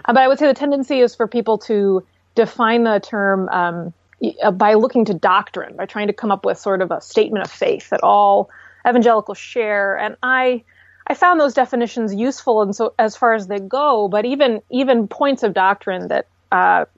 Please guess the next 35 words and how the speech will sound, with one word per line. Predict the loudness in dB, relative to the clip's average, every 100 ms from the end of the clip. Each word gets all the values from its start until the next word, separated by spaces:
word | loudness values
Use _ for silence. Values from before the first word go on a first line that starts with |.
| 0
are | 2
often | 4 0 -4
suggested | -6 -4 -4 -4 -4
as | -2 -2 -4 -6
the, | -6 -4 -2 -4 -8 -20 -20 _
the, | 0 2 2 -4 -8 -10
you | -8
know, | -8 -8
the | -6 -8
sine | -2 0 2
qua | 0 -2
non | 0 0 -2
of, | -6 -10 -4
of | -4 -4 -6
what | 0 2
evangelicalism | 2 2 2 2 2 -2 -2 -2
is, | -2 -4
like | -8 -6 -2
the | 0
born | 2 2 2
again | 2 0
experience, | -4 -8 -4 -4 -6 -10 -10
you | -10
know, | -8
this | -8 -6
kind | -4 -2
of | -2
em-, | -4 -2
em-, | -2 -2 -10 _
emotional, | 2 2 2 0 0 0
often | -2 -6 -16
kind | -16
of | -14 -8
instantaneous, | -10 -8 -16 -10 -6 -4 -4 -8 -16 -20 -20 -20 -4
um, | 0 0 -4 -10